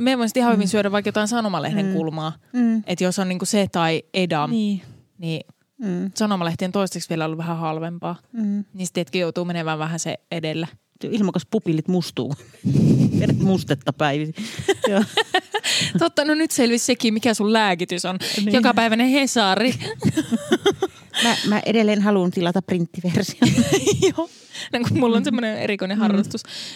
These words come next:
Speaker 1: Joo. Ä,
Speaker 2: No.
Speaker 1: ret-, retkiluistelu on täällä seuraavana.
Speaker 2: Haluaisin kokeilla.
Speaker 1: Etkö oo ikinä kokeillut?
Speaker 2: En, mä haluaisin kokeilla.
Speaker 1: Joo.
Speaker 2: Se kiehtoo mua.
Speaker 1: Mut siis sehän on niinku, äh, se on kiva mennä jonnekin.
Speaker 2: Mm.
Speaker 1: Silleen, että sit se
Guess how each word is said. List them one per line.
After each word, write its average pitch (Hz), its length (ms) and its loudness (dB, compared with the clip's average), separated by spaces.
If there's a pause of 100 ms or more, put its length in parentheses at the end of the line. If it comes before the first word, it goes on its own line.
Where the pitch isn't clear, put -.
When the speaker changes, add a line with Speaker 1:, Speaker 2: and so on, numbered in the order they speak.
(100)
Speaker 1:
Joo. 208 160 -4 (480)
Ä, 254 140 4
Speaker 2:
No. 196 60 6
Speaker 1:
ret-, 269 180 2 (200)
retkiluistelu 196 720 0 (280)
on 185 120 -6
täällä 180 160 2
seuraavana. 240 500 0 (100)
Speaker 2:
Haluaisin 165 400 0
kokeilla. 190 440 -2 (400)
Speaker 1:
Etkö 233 180 0
oo 285 80 4
ikinä 240 220 0
kokeillut? 165 420 -4 (220)
Speaker 2:
En, 233 180 4
mä 202 80 2
haluaisin 170 400 2
kokeilla. 160 360 -8 (180)
Speaker 1:
Joo. 233 280 4
Speaker 2:
Se 202 80 0
kiehtoo 165 500 0
mua. 160 240 -2 (300)
Speaker 1:
Mut 226 180 0
siis 233 240 -2
sehän 269 280 2
on 240 80 0
niinku, 214 320 0 (180)
äh, 208 220 2
se 220 120 0
on 240 100 2
kiva 254 260 4
mennä 202 380 2
jonnekin. 190 600 2
Speaker 2:
Mm. 262 60 -4 (160)
Speaker 1:
Silleen, 202 260 2
että 185 80 -2
sit 190 120 -2
se 214 160 0